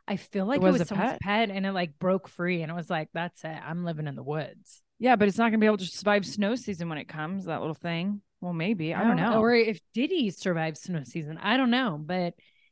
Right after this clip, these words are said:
Speaker 1: he's so cute and so happy. I have a photo. I'll send it to you. It's
Speaker 2: Okay,
Speaker 1: crazy.
Speaker 2: please.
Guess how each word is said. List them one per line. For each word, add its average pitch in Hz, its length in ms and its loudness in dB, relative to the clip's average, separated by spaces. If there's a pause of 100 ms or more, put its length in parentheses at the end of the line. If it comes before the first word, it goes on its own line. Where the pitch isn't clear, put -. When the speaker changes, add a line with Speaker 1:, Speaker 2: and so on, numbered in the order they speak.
(200)
Speaker 1:
he's 226 240 2
so 220 320 4
cute 240 380 0
and 202 200 -6
so 196 260 -2
happy. 160 720 -4 (360)
I 196 100 -2
have 226 140 2
a 233 80 -2
photo. 220 300 2
I'll 156 160 -2
send 202 240 -2
it 180 120 -6
to 151 100 -10
you. 147 60 -6
It's 220 140 2
Speaker 2:
Okay, - 20 2
Speaker 1:
crazy. 208 380 4
Speaker 2:
please. - 360 -6